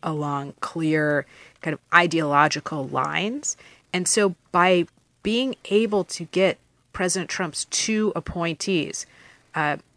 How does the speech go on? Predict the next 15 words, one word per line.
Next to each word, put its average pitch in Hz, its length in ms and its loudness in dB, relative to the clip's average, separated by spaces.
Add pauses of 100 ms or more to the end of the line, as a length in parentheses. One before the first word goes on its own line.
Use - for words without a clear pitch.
(540)
Justice - 380 4
Gorsuch 190 720 4
and 170 140 -6
Justice 156 360 -2
Kavanaugh, 165 800 0 (920)
I - 20 -14
think - 260 -2
what 277 120 4
he's 226 240 -4
really 180 300 0
saying 175 500 0
is 147 280 -4 (360)
this 175 260 2
isn't 202 420 6
about 151 640 2